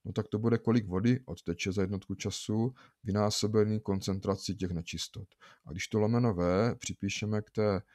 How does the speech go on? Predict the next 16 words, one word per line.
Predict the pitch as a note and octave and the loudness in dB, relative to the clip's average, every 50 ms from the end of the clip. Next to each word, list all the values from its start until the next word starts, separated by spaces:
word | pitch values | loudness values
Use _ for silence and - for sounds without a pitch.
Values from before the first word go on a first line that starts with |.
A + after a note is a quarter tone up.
| - _ _ - - - B1+ B1 - | -20 _ _ -14 -10 -8 -8 -8 -6
konstantě | - F#2 E2+ - - - F#2 F#2+ F#2+ F#2+ - G#2 G2+ G#2 A2 A#2 A#2+ - - - - - - _ _ _ _ - D#2 | -6 -6 -6 -4 -2 -2 0 0 0 0 2 4 4 6 4 4 2 -2 -6 -16 -20 -20 -20 _ _ _ _ -4 0
a | D#2+ E2+ D#2+ A2 | 0 0 0 0
tady | - - F#2 G2+ G#2 | 0 0 0 2 0
tu | - - | 0 -2
konstantu | - - G2 G2 G2+ - G2+ G2+ - G2 | -2 0 0 0 0 0 -2 -2 -2 -4
přeznačíme | F2 - F2 F2+ G2 F#2 F2+ - - G#2+ G#2 G#2 G#2+ G#2+ G#2+ G#2+ | -6 -6 -4 -2 -2 -2 -2 -2 -2 -2 0 2 2 2 0 0
třeba | - - F2 F2 F2+ | -2 -4 -4 -2 -2
na | D#2+ D#2 E2 | -2 -4 -6
K | - - F#2+ F#2 F#2+ G2 | -4 -2 0 0 2 0
nebo | F#2+ E2+ D#2+ D#2+ | 0 -2 -2 -4
na | D#2 E2+ | -2 -2
lambda | E2+ F2 F2+ F#2 F2+ F2 F#2+ F#2 F2+ | -2 0 0 -2 -2 0 0 0 0
nebo | F2+ E2 D#2 D#2+ C2+ | -2 -2 -4 -6 -6
na | C2 | -6
cokoliv | - - F#2 - G2+ F#2+ F#2 F2+ | -8 -8 -6 -2 -2 0 0 0
jinýho, | G2 G2 G2 F#2+ F#2+ G2 G2+ G#2 G2+ | 0 0 0 0 0 2 2 2 0